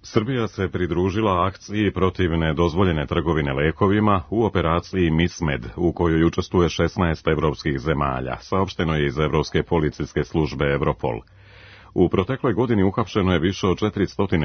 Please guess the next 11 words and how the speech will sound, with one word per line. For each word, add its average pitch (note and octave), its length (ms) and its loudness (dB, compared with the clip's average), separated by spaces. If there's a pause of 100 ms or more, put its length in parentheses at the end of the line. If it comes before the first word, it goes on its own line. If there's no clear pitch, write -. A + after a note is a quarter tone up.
ljudi F2 460 2
i E2 260 0
zaplenjeni D#2+ 540 0
su - 160 -8
lekovi E2+ 460 0
vredni D#2 380 0
skoro E2+ 360 -2
sto G#2+ 280 -2
sedamdeset D#2 680 -2
miliona C#2 480 -2
dolara. C2 440 0